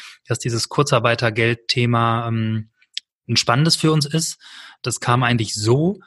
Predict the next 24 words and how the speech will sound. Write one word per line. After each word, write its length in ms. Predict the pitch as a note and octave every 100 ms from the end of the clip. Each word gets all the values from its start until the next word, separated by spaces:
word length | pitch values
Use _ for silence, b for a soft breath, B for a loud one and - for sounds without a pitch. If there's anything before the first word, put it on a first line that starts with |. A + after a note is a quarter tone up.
| B _ -
dass, 440 | A2+ - - -
ich 140 | A#2+ -
weiß 160 | B2
gar 140 | - B2+
nicht, 260 | B2+ -
du, 420 | A#2 A2+ A2 A2 G#2+ - -
ob 120 | -
du 100 | A#2
mit 120 | A#2
den 80 | A2
Leuten 240 | A#2 A#2+
hier 100 | A#2
schon 440 | - A#2 A2+ A#2 _ -
häufiger 320 | A#2 B2 A#2
mal 140 | A2+
über 100 | A2+
diesen 180 | A2 G#2
Hackathon 320 | B2+ A#2+ A2+
gesprochen 380 | A2 - A#2+ A#2+
hast 140 | A#2
in 80 | A#2
deinen 160 | A2 A2
bisherigen 420 | A2 C#3+ C3+ A2+
Podcast-Episoden. 1000 | - - A#2 - A2+ G#2+ G#2+ A#2+ D3+